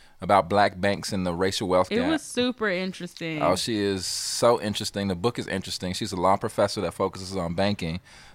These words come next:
Speaker 1: but she did this total history about, um, how, you know, since slavery and since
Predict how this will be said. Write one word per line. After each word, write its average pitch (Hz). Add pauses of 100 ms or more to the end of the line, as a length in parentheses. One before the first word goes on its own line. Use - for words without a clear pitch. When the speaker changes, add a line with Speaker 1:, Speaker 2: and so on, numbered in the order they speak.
Speaker 1:
but 95
she -
did 95
this - (360)
total 104
history 104
about, 90 (500)
um, 90 (340)
how, 87 (560)
you 101
know, 80
since -
slavery 98
and 80
since -